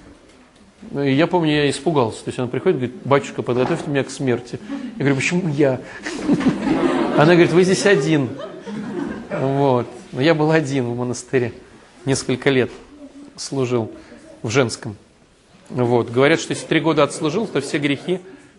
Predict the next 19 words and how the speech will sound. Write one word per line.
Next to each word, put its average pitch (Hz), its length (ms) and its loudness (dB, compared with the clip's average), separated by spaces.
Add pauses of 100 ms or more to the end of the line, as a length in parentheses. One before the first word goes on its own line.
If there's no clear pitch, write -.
(200)
прощаются. 131 840 -2 (420)
И, 185 460 4
а 143 80 8
я 156 100 6
ей 147 40 2
говорю: 180 280 6
«А 143 40 6
вы 160 100 0
знаете, 240 300 -4
что - 100 -8
такое 151 280 -2
исповедь?» 160 300 -4
Она 147 100 -4
говорит: 135 160 -4
«Нет, 190 160 0
я 165 80 -2
ничего 147 200 -4
не 151 80 -2
знаю, 117 360 -4